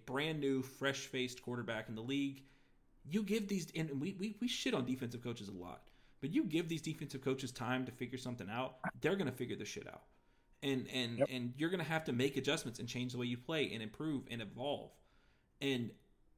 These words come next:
Speaker 1: Joe Burrow is gonna have to do that. He's going to have to evolve as a quarterback and evolve as a player. He's gonna have to stop holding the ball for so long. He's gonna have to be able to throw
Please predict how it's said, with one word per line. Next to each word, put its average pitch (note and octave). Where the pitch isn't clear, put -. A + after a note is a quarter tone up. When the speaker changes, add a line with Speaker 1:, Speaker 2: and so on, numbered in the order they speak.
Speaker 1:
Joe D#3
Burrow F3+
is C3+
gonna C#3
have D3
to -
do B2+
that. -
He's D3+
going D3
to D#3+
have D#3
to D#3+
evolve C3
as B2+
a -
quarterback D3+
and C#3+
evolve C3
as A2+
a A2
player. A#2
He's A2
gonna B2
have A#2
to -
stop C#3
holding D#3+
the E3
ball B2+
for B2+
so C3
long. A#2+
He's A#2+
gonna A2+
have G#2+
to G#2+
be A#2+
able D3+
to C#3+
throw C3+